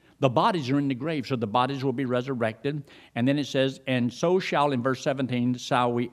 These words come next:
ever be with the Lord." Wherefore comfort one another with these words, so that you and I know that when someone dies, we know where they are. We know that we'll see them again. And, uh, we know there's gonna be a resurrection and Christ is coming back.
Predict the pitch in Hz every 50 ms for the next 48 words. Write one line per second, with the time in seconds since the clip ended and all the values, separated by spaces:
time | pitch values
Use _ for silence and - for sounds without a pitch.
0 | _ - 135 131 131 156 151 139 120 110 135 127 107 95 113 - - 95 101 120
1 | 117 110 104 120 120 131 147 131 113 107 92 - - - - - - - - -
2 | - 156 165 175 - 175 156 147 - - - 190 220 208 - 196 185 131 139 147
3 | 156 156 151 143 143 139 135 147 135 127 135 120 113 135 131 123 107 117 123 110
4 | 95 - - 196 180 160 165 120 135 151 196 226 247 226 196 190 185 180 160 139
5 | 127 113 107 107 117 127 117 135 - 113 127 127 110 - 170 185 190 190 196 202
6 | 202 190 165 151 123 117 117 117 127 143 139 - - _ _ _ _ _ _ -
7 | 131 120 110 104 98 92 78 98 101 110 117 127 135 135 123 120 110 104 107 123
8 | 151 175 160 135 _ _ - 127 127 117 107 101 98 90 104 90 101 95 - -
9 | - 123 107 95 107 117 143 151 151 - 95 95 92 90 107 147 160 160 - -
10 | - - - - - _ _ _ - 139 151 151 151 147 156 151 151 151 151 147
11 | 135 147 147 135 131 131 131 135 120 139 139 131 139 131 131 131 131 143 143 151
12 | 147 131 135 131 123 - - - 143 135 135 135 139 131 - 127 123 131 - 143
13 | 131 - - 143 135 139 143 127 113 113 123 127 -